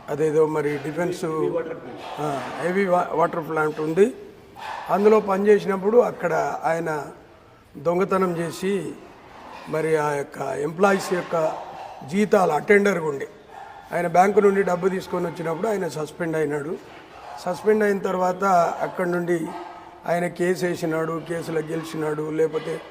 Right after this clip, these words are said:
సుప్రీంకోర్టు పోయినాడు అని చెప్పి నన్ను వాళ్ళ ఇంటికి భోజనానికి పిలిచినారు.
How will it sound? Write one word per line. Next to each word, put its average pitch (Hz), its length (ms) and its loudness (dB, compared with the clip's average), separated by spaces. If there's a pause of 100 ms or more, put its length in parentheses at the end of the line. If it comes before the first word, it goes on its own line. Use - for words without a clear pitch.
(300)
సుప్రీంకోర్టు 180 680 4
పోయినాడు 156 420 0
అని 151 140 -2 (100)
చెప్పి 175 520 -6 (460)
నన్ను 202 220 4
వాళ్ళ 202 200 8
ఇంటికి 202 240 2
భోజనానికి 196 580 4
పిలిచినారు. 143 400 -8